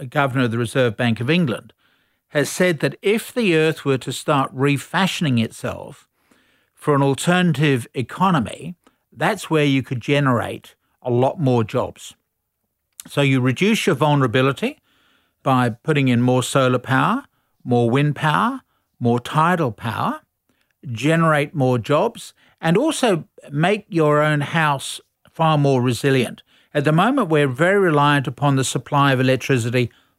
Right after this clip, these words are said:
over long distances, whereas ideally, you'd really want to have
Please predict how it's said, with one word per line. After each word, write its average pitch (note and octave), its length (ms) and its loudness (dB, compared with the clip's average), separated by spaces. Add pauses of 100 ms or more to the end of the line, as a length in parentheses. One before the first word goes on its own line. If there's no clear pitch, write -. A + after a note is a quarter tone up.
(140)
over C#3+ 260 2
long B2+ 200 2
distances, - 760 -6 (300)
whereas C#3+ 200 -2
ideally, D3+ 520 2
you'd A#2+ 280 0
really E3 180 2
want C#3 200 2
to B2+ 40 0
have C3 360 0